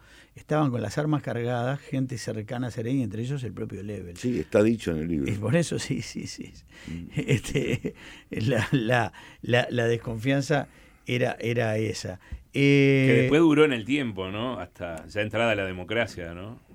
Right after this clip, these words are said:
Speaker 3: General
Speaker 2: Sí,
Speaker 3: Sereñi
Speaker 2: sí,
Speaker 3: siempre, siempre
Speaker 2: sí.
Speaker 3: dudó del M L N.
Speaker 2: Dudó y nunca fue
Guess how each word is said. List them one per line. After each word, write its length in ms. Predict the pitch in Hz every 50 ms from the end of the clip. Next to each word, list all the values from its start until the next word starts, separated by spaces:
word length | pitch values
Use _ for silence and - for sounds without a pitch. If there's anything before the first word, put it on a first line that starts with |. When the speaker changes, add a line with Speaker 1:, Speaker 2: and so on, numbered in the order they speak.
| - -
Speaker 3:
General 240 | 82 82 85 87 90
Speaker 2:
Sí, 100 | 117 117
Speaker 3:
Sereñi 340 | 117 120 120 101 117 123
Speaker 2:
sí, 160 | 107 98 - 87
Speaker 3:
siempre, 380 | 107 107 101 113 120 131 - -
siempre 340 | - - - 104 113 113 107
Speaker 2:
sí. 60 | 98
Speaker 3:
dudó 340 | 110 104 101 110 120 113 101
del 160 | 92 87 87
M 140 | 90 87 87
L 240 | 85 85 85 82 85
N. 100 | 87 98
Speaker 2:
Dudó 680 | 98 107 110 110 113 117 120 120 127 135 147 151 160 156
y 160 | 139 120 110
nunca 400 | 101 101 110 120 123 113 - 110
fue 880 | - - 107 117 120 117 117 113 107 98 95 92 92 90 85 85 85